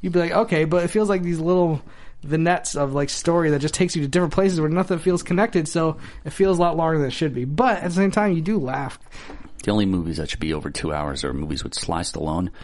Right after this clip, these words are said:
Speaker 2: and Rachel McAdams running around in a bikini.
Speaker 1: <laughs>
Speaker 2: That's it.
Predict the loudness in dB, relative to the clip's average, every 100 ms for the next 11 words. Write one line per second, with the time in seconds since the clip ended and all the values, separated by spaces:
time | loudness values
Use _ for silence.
0 | -18 -12 -6 -2 -2 -2 -4 -2 -2 -4
1 | -4 -4 -2 -2 -2 -2 -2 -2 -4 -4
2 | -4 -8 -12 -14 -12 -12 -6 -4 -2 -4